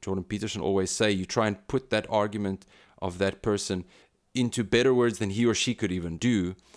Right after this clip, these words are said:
and tr-, really try to understand their point of view before you try and impose your opinion onto them. And, um, that would be, from a personal experience, my advice. It's, it's really been a game changer for me to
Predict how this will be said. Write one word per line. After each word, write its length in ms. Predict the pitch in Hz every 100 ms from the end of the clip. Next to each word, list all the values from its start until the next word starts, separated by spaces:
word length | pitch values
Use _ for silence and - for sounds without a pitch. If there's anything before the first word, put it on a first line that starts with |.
| - _ _
and 460 | 104 104 101 98 -
tr-, 140 | -
really 340 | 113 123 151
try 260 | 147 - 123
to 140 | -
understand 500 | 107 98 - 113 107
their 80 | 98
point 300 | 90 - 92
of 80 | 85
view 400 | 78 101 87 80 - _ _
before 480 | 98 - 110 104 101
you 440 | 90 92 90 87 - _
try 160 | - 98
and 80 | 90
impose 840 | 95 - 101 95 78 80 - - _ _ -
your 280 | 87 95
opinion 460 | 95 - 95 85 78
onto 340 | 65 87 -
them. 240 | 65 58 78 - - - _ -
And, 500 | 98 95 95 95 98
um, 360 | 95 95 92 - _ _ _ _
that 160 | 104 110
would 140 | 117
be, 260 | 110 98 80 - -
from 160 | - 92
a 60 |
personal 380 | - 110 113 98
experience, 640 | 90 - 101 95 90 -
my 200 | 92 95
advice. 500 | 92 - 95 92 -
It's, 340 | 90 - - - _
it's 140 | -
really 220 | 104 127
been 200 | 98 95
a 40 | 85
game 320 | 95 95 98
changer 360 | - 85 82
for 160 | 80 -
me 220 | 85 87
to 260 | - 78